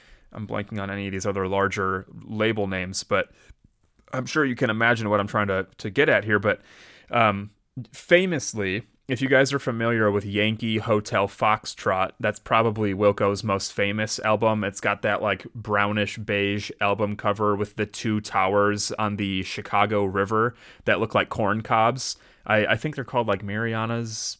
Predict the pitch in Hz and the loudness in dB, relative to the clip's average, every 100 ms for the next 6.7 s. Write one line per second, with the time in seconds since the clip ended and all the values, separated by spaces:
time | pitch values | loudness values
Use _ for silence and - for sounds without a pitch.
0 | - 120 117 120 117 113 - 131 147 165 | -6 -2 -2 -2 -4 -4 -2 2 2 4
1 | 147 160 117 113 107 92 - 95 92 98 | 2 2 2 0 0 0 2 4 4 2
2 | 101 117 120 139 156 147 151 135 135 127 | 2 2 2 0 2 4 4 4 0 0
3 | 131 117 110 107 104 113 - 123 120 - | 2 6 6 6 4 2 0 4 4 4
4 | 139 139 113 - 123 - 123 117 113 110 | 2 2 2 -2 -6 -2 -2 -2 0 4
5 | 101 101 107 107 98 104 104 101 98 98 | 4 2 -2 -2 0 2 2 0 -2 0
6 | 101 101 95 104 101 101 | 0 0 0 2 4 2